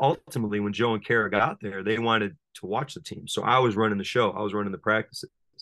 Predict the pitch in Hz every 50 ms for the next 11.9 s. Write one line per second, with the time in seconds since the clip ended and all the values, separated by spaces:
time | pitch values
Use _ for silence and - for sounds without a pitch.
0 | - - - - - - _ - 110 117 110 - 127 123 - 117 107 - 127 120
1 | 113 - 117 101 - - 120 117 107 95 90 92 95 98 95 - 110 107 104 104
2 | 107 101 98 - 117 113 107 104 98 - _ _ _ _ _ _ _ - 151 135
3 | 107 92 90 92 - _ _ - 120 113 - 135 131 - 113 101 - 101 95 92
4 | - _ _ - 107 107 113 117 123 127 120 107 113 110 101 104 98 - - -
5 | 120 117 113 110 101 104 101 95 113 113 110 - - - 101 101 98 95 - 98
6 | 92 - - - - - - - _ _ _ - _ _ _ _ - - 104 104
7 | 101 98 98 95 - - 113 117 120 117 113 107 98 104 95 98 101 98 92 95
8 | 95 92 - - - - 113 107 107 - - - - 147 - - - - - -
9 | - - 117 - - - _ - - - - - - - - - 139 143 139 160
10 | 170 151 143 139 139 - - 123 127 123 104 101 - 147 151 151 147 143 139 -
11 | 113 107 107 113 127 143 156 156 - 175 170 180 190 202 220 220 - -